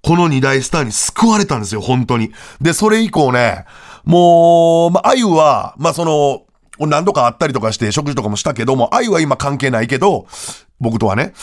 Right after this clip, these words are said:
あの、ずーっと室やんとは本当に仲良くやらせてもらってます。あの、相談乗ったりしてましたよ。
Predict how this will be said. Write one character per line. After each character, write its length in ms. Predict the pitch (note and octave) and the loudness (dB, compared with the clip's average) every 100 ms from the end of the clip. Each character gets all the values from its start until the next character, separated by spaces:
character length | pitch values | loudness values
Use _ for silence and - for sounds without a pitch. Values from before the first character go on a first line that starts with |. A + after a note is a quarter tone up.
| - - | -14 -6
あ 140 | B2 | -4
の、 240 | B2+ A#2+ A2+ | -2 -2 -2
ず 200 | G2+ D#4 | -4 -4
ー 320 | A4 F#3+ G#3 | -6 -8 -6
っ 40 | |
と 80 | - | 0
室 220 | F#3 F3+ F#3+ | 0 2 2
や 120 | E3 | 2
ん 80 | C#3 | 0
と 80 | |
は 60 | C3+ | -2
本 280 | - G3 G3+ | 0 -2 0
当 80 | F3+ | -2
に 80 | |
仲 160 | C#3+ B2+ | -2 -2
良 60 | A#2 | -2
く 80 | |
や 60 | A#2 | 0
ら 100 | A#2 | -2
せ 40 | |
て 60 | B2+ | 0
も 100 | A#2+ | 0
ら 60 | A2 | 0
っ 40 | |
て 80 | G#2+ | -2
ま 120 | G#2 | -4
す。 120 | - | -2
あ 60 | B2 | -4
の、 80 | B2+ | -2
相 260 | G#3 G#3 | 0 0
談 260 | G#3 G3+ G3 | 0 -2 0
乗 80 | G3+ | -2
っ 40 | |
た 220 | G3+ E3 | -2 -6
り 240 | G#3+ G3+ F#3+ | -4 -6 -8
し 80 | |
て 100 | - | -4
ま 120 | D3 C3+ | -2 -2
し 60 | |
た 100 | A#2 | -4
よ。 220 | F2+ F2 | -6 -8